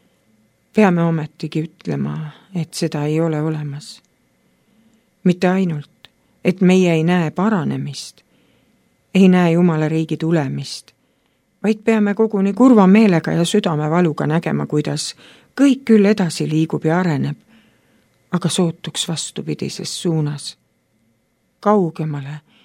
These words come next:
igasugusest Jumala riigi mõttest ja näost.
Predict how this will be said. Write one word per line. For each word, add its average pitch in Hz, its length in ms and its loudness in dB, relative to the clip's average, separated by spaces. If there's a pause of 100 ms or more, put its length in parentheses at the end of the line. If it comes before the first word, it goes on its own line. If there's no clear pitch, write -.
(200)
igasugusest 190 920 -4
Jumala 151 380 0
riigi 151 260 -4
mõttest 170 800 -6
ja 151 60 -6
näost. 156 760 -10